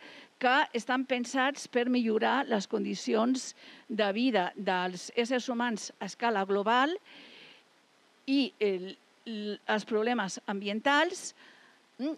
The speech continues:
i, doncs, són tan importants com eliminar la fam, millorar la, eh, la pobresa,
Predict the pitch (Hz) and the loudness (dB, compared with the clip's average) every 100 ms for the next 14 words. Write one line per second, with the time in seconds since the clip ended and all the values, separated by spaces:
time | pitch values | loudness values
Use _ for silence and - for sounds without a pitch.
0 | - 269 302 - - 226 202 208 196 202 | -4 0 0 -2 -6 -6 0 2 2 0
1 | - 262 247 254 220 240 285 285 277 285 | -4 0 0 0 -2 -2 -2 0 2 2
2 | 311 - 214 196 180 _ _ _ _ _ | -2 -2 -2 -2 -6 _ _ _ _ _
3 | - - 220 214 220 220 220 - 208 196 | -6 0 0 0 0 2 2 0 -2 2
4 | 277 262 285 311 330 - - _ _ _ | 4 4 4 0 -4 -14 -20 _ _ _
5 | _ _ - 247 220 214 220 220 208 - | _ _ -4 0 4 4 6 4 2 -2
6 | 233 220 220 208 202 202 - - - _ | -6 0 2 4 2 0 -6 -20 -20 _
7 | - 208 196 196 - - - _ - _ | 2 2 4 0 -6 -20 -20 _ -20 _
8 | _ _ _ _ _ _ _ _ _ _ | _ _ _ _ _ _ _ _ _ _
9 | _ _ _ _ _ - 226 233 214 262 | _ _ _ _ _ 0 0 2 4 6
10 | 302 285 285 269 302 | 6 4 4 4 4